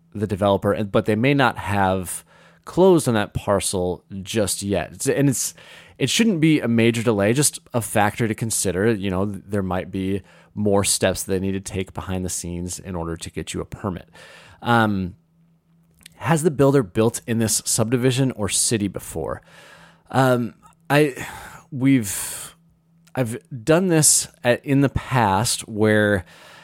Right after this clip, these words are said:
you're working with a new subdivision or city, you try and do your due diligence, reach out,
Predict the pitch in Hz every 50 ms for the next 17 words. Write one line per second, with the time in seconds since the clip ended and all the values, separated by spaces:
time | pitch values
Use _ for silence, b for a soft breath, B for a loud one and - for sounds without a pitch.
0 | B B B 113 113 113 110 110 - - 120 127 147 135 160 151 147 123 135 120
1 | 120 127 123 - - 120 110 113 113 113 117 110 110 110 101 - - 113 101 104
2 | 101 101 104 104 113 117 110 - - - - 147 143 156 170 175 165 143 131 135
3 | 127 120 113 107 117 110 95 107 104 98 98 101 98 101 101 98 - - - -
4 | 98 104 123 127 - - 123 104 101 101 98 - -